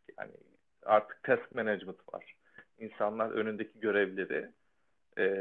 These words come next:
görüyorlar. O görevleri yapmakla mükellefler. O görevlerin yapılıp yapılmadığı da çok açık bir şekilde görünüyor. Çünkü bir zincir gibi bütün işler birbirine bağlı. Ben işte pazarlama departmanı çalıştığım için tüm departmanlarla ilişim oluyor. Ve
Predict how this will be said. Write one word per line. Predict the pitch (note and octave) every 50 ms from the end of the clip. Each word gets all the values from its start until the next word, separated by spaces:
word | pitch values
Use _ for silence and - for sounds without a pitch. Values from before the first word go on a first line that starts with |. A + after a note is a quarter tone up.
| F#2+ F#2 F#2 F#2+ G2 - G2
görüyorlar. | G2 A#2 B2+ A#2 A#2+ A2+ F#2 D#2+ - A2+ B2+ D3 -
O | D3+ B2+ A2+
görevleri | A#2+ A2+ A2+ A2+ G#2+ A2 G#2+ G#2+
yapmakla | A2 G#2+ G#2+ - - A2 - - A2
mükellefler. | G#2 G2 - - A2+ G2+ G2+ G2+ F#2+ - _ - G#2 B2 D#3 -
O | D3+ A#2+
görevlerin | G#2+ A2+ G#2+ A2+ A2 G#2+ A2+ A2+ A2+
yapılıp | G#2+ A2 A2 - B2+ B2+ - -
yapılmadığı | D3 - - B2 A#2+ A2+ G#2+ G2 A2+ A2 G#2
da | A2+ A2
çok | - A#2+ - -
açık | G#2+ - - - - -
bir | -
şekilde | - - - - A2+ A2+ G#2+
görünüyor. | G#2+ A#2+ A#2+ A2+ G2+ F2 F2 F#2+ - - -
Çünkü | - A#2+ A2+ - A2
bir | A2 G2+
zincir | A2 A2 A2 G#2+ A2+ G#2+ A2 -
gibi | A2 G#2+ G#2 G#2+
bütün | - - A#2 G#2+
işler | - - - A2+ G#2+ G2+
birbirine | A2+ G#2+ - A2+ G2 G#2 G#2+ G#2+ F#2+ G2
bağlı. | F2+ F2 F#2 F2+ F2+ - - _ _ _ _ _ _ _ _ _ _ -
Ben | A2 A2 A2 G#2+ - -
işte | - - G#2
pazarlama | - B2 G#2+ A2 G#2+ G#2 G#2+ A2 A2 G2+
departmanı | A2 - - A2 G#2+ - - G#2+ G2+
çalıştığım | - - G#2+ G2 G2 - - D#3 C#3+
için | C3 - - G2+ F#2+ _ _
tüm | - C3 B2 A2
departmanlarla | G#2+ G2 - G#2 G#2 - - G2+ G2+ G2+ F#2+ F#2 F#2+ F#2 F#2
ilişim | F#2 F#2+ - - - F#2
oluyor. | E2+ E2+ E2+ G#2 - - D#4+ D4 - _ - _ _ _ _ _ _ _ A#2
Ve | A2 A2 A2 -